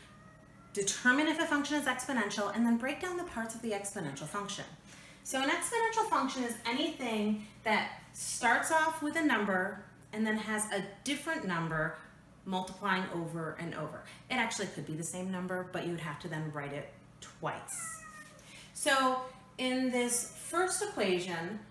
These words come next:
you notice we have this negative two, and then we have this four. They're being multiplied, but the four has an exponent of x. That is a key, uh, characteristic of an exponential function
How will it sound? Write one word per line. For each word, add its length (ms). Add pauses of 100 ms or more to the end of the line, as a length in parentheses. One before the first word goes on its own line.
(160)
you 120
notice 240
we 80
have 100
this 180
negative 460
two, 540 (480)
and 80
then 100
we 120
have 140
this 240
four. 380
They're 140
being 240
multiplied, 560
but 100
the 80
four 240
has 240 (640)
an 140
exponent 500
of 80
x. 380 (560)
That 200
is 140
a 40
key, 500 (880)
uh, 320
characteristic 760
of 80
an 80
exponential 580
function 480